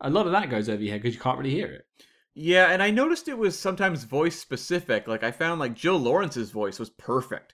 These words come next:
Speaker 2: Like, boy, like, crystal clear. I never had a single issue in understanding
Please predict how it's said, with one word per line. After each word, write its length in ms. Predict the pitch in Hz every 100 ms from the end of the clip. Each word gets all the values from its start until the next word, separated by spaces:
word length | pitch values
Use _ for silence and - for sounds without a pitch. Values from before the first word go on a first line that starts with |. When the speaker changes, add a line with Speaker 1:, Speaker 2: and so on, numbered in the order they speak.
| _ _ _ 131
Speaker 2:
Like, 300 | 123 101 -
boy, 300 | 156 120 -
like, 160 | 120 -
crystal 480 | - 233 - 208
clear. 380 | 185 - 180 123
I 120 | 107
never 300 | 120 139 151
had 160 | 143 139
a 60 | 120
single 420 | - 156 143 135
issue 400 | 117 - 117 107
in 60 |
understanding 500 | 107 113 113 113 107